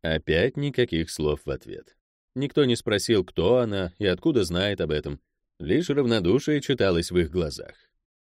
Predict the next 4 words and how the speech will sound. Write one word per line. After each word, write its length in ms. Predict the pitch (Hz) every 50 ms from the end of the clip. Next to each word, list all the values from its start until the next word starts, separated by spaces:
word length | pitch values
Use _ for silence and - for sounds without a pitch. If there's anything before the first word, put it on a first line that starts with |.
| _ _ _ _ _
«Финифат 840 | - - 80 82 82 85 85 82 - 98 107 127 135 135 131 113
жестоко 760 | 90 85 104 117 104 - - - 113 120 123 127 123 - 113 98
к 80 | -
путникам», 760 | - 101 92 85 78 - 71 65 - - 67 57 - - -